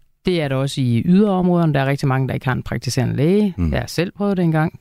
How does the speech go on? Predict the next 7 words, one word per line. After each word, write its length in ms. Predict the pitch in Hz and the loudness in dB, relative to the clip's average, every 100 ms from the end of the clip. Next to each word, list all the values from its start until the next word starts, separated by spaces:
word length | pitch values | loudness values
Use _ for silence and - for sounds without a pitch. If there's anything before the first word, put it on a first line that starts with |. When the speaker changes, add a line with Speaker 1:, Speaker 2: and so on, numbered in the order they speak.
| _ | _
Speaker 1:
Det 120 | - - | -4 0
er 40 | |
enormt 360 | 120 156 165 160 | 2 2 2 0
utrygt. 460 | 160 - 151 - - _ - - - _ _ - | 0 0 -2 -4 -20 _ -20 -20 -20 _ _ -4
Øh, 680 | 156 139 131 123 117 113 107 104 - _ _ _ _ 170 | -2 0 0 0 0 0 0 -2 -6 _ _ _ _ -6
der 180 | 147 - | -6 -6
er, 260 | 147 131 | -4 -4